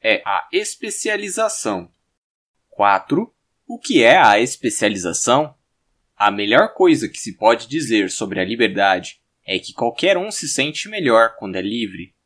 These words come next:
Traz muito mais vantagens do que ser escravo ou senhor. Citação de Karl Hess.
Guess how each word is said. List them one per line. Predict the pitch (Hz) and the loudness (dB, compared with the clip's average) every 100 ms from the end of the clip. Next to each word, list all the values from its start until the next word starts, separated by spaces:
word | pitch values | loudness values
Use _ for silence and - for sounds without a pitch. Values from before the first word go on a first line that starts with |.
| _ - | _ 0
Traz | 107 104 101 | 4 4 2
muito | 120 208 - | -4 -4 -4
mais | 135 104 92 | -2 -2 -2
vantagens | 147 175 135 139 147 160 139 | -6 0 4 4 2 -10 -10
do | 156 | -10
que | 220 | -8
ser | - 190 196 | -4 -2 -2
escravo | - 147 120 117 127 - _ | 0 6 8 8 4 -16 _
ou | - 247 | 0 0
senhor. | - 262 214 120 95 - _ _ _ _ - | 0 -4 0 0 0 -6 _ _ _ _ -14
Citação | - 185 226 - 214 196 | -12 -4 -4 0 -2 -2
de | 123 | -6
Karl | - 117 135 180 - | 0 6 6 6 -2
Hess. | 98 85 - - - | -2 -2 -6 -18 -18